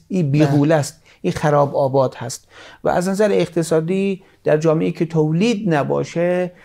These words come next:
Speaker 1: هر روز
Speaker 2: بله.
Speaker 1: گرانی ایجاد می‌شه. وقتی که گرانی ایجاد شد، ببینید تعادل بین عرضه و تقاضا کم می‌شه.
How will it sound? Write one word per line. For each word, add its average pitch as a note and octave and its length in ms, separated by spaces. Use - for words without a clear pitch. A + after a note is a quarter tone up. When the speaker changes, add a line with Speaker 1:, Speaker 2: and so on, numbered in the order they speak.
Speaker 1:
هر F3+ 160
روز F#3 220
Speaker 2:
بله. D3+ 120
Speaker 1:
گرانی F3 320
ایجاد F3 320
می‌شه. D3 300
وقتی E3 240
که A3+ 140
گرانی G3 420
ایجاد E3+ 400
شد، G#3+ 340
ببینید G#3 420
تعادل E3 680
بین F#3 220
عرضه D#3 420
و F#3+ 100
تقاضا D3 480
کم C3+ 200
می‌شه. A#2 380